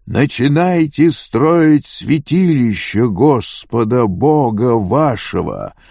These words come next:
чтобы принести ковчег завета Господнего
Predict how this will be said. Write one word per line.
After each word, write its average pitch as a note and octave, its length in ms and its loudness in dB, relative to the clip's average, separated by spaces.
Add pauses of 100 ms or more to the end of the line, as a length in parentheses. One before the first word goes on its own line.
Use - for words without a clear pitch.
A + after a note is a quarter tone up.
(260)
чтобы D#3+ 600 0
принести D#3+ 1300 -2 (120)
ковчег B2+ 840 0
завета A#2 760 0
Господнего D#2+ 1300 -4